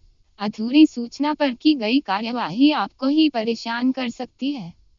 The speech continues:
माता पिता पर फालतू गुस्सा ना निकालें, वरना आने वाले दिनों में आपके बने बनाए काम भी बिगड़ सकते हैं। आज जोश में आकर बिना मांगी सलाह देने से भी परेशानी में फंस सकते हैं।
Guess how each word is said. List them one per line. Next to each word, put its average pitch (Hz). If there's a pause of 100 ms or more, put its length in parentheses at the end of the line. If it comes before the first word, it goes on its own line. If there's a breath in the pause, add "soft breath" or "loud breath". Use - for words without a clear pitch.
(200)
माता 220
पिता 294
पर 294
फालतू 220
गुस्सा 247
ना 254
निकालें, 233
वरना 254
आने 185
वाले 226
दिनों 240
में 285
आपके 262
बने 262
बनाए 208
काम 233
भी 294
बिगड़ 247
सकते 254
हैं। 202 (380)
आज 262
जोश 262
में 302
आकर 262
बिना 254
मांगी 247
सलाह 240
देने 233
से 302
भी 294
परेशानी 233
में 285
फंस 240
सकते 247
हैं। 226